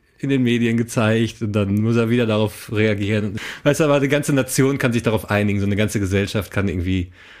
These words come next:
lachen und mit dem Finger drauf zeigen und schimpfen und guck mal, wie doof der ist. Und ich denk mir einfach so, boah, ja, aber ist das nicht auch jetzt, also seit, seit ich klein bin, machen wir uns über Boris Becker lustig. Irgendwann reicht es doch, oder?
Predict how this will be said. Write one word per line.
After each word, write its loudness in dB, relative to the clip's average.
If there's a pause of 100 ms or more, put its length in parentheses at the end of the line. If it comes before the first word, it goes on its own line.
(140)
lachen 0
und 0
mit 0
dem -6
Finger 0
drauf -2
zeigen 0
und 0
schimpfen -2
und -4
guck -6
mal, -2
wie 0
doof -2
der -2
ist. -6
Und -4
ich -8
denk -4
mir -4
einfach -8
so, -6
boah, -6
ja, -4
aber -6
ist -10
das -8
nicht -6
auch -6
jetzt, -6 (480)
also 0
seit, 2
seit 2
ich -6
klein 2
bin, 0
machen 0
wir 2
uns 0
über 0
Boris 0
Becker 0
lustig. -6
Irgendwann -2
reicht -2
es -6
doch, -6
oder? 0